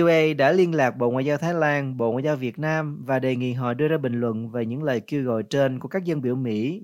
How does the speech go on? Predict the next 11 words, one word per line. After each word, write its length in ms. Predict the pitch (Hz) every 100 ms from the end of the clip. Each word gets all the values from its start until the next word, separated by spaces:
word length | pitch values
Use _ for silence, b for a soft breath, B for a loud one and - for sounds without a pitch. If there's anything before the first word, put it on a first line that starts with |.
| 117
và 120 | 113
giới 220 | 104 131
hoạt 220 | 175 143
động 240 | 120 107 110
Thái 140 | 151
Lan, 380 | 151 131 123 117 _ _ _ -
nhưng 260 | 143 139
chưa 160 | 127 147
được 160 | 123
phản 240 | 107 120 143
hồi. 400 | 143 113 101